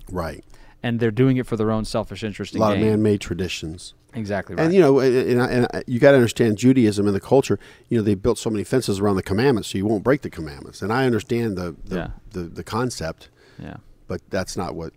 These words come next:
Speaker 1: it's intended to be or do.
Speaker 2: Agreed.
Speaker 1: So let's jump into, uh, Matthew chapter twelve, verses forty-six through fifty is the true family of Yeshua. We don't need to read that for the sake of time 'cause it's kinda self-explanatory.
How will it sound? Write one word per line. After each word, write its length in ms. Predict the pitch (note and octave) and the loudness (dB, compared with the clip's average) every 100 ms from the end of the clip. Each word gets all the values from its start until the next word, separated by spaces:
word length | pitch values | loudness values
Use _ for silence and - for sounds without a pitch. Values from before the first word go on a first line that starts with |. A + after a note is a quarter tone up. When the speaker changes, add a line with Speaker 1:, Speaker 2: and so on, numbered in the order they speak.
| _ | _
Speaker 1:
it's 140 | F#2 - | -16 -12
intended 420 | E2 E2+ D#2+ D2 | -12 -10 -10 -10
to 80 | D2+ | -14
be 200 | D2+ D#2 | -12 -14
or 80 | D2+ | -12
do. 260 | E2 D2+ D2 | -14 -12 -12
Speaker 2:
Agreed. 400 | G2 G2+ F2 _ _ _ - - | -10 -10 -10 _ _ _ -20 -4
Speaker 1:
So 140 | - | 2
let's 200 | D3 A3 | 4 4
jump 240 | - A#3+ A3 | 2 2 2
into, 440 | G3+ - F3 E3 | 2 8 10 10
uh, 120 | D3+ | 8
Matthew 340 | C#3+ G3 A3+ G3+ | 6 4 4 4
chapter 280 | G3 E3+ | 4 2
twelve, 260 | D3+ F3 D#3+ | 6 8 8
verses 240 | D3+ D3 | 4 -2
forty-six 680 | - G3 F3 - - - - | 8 8 8 2 -2 2 2
through 140 | - | 2
fifty 320 | C#3 G#3+ G3 D3 | 4 4 6 4
is 100 | C3 | 4
the 100 | B2+ | 0
true 300 | - C#4 B3+ | 8 10 8
family 400 | A#3 A3 G#3 E3 | 6 4 6 6
of 80 | |
Yeshua. 420 | C#3 B2 F#3+ D#3+ C3+ - - - | 4 4 8 8 8 0 -2 6
We 100 | F#3 | 10
don't 120 | F3+ | 10
need 100 | D3 | 10
to 60 | A#2+ | 6
read 220 | D3 C3 | 6 4
that 100 | A#2+ | 2
for 80 | A2 | 0
the 80 | G#2+ | -4
sake 160 | A2+ | -4
of 60 | G#2+ | 0
time 220 | B2 A#2 | 2 2
'cause 100 | A2 | 0
it's 160 | G#2+ - | -4 0
kinda 180 | B2+ | 2
self-explanatory. 840 | G#2+ A2+ F#2+ - A2 G#2 - G2 | 4 2 0 -2 -2 -2 0 -2